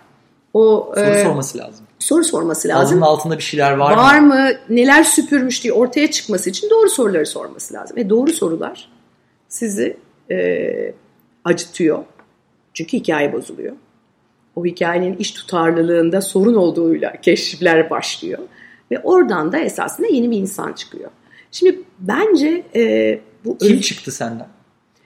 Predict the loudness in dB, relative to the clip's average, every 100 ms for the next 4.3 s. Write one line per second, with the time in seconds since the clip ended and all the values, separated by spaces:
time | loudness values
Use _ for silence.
0 | _ _ _ _ _ _ -6 -2 -2 -2
1 | -4 -6 -10 -14 -12 -10 -4 2 4 6
2 | 6 4 4 2 2 2 0 0 -4 -4
3 | -2 2 0 0 0 0 0 0 0 -2
4 | -4 -6 -12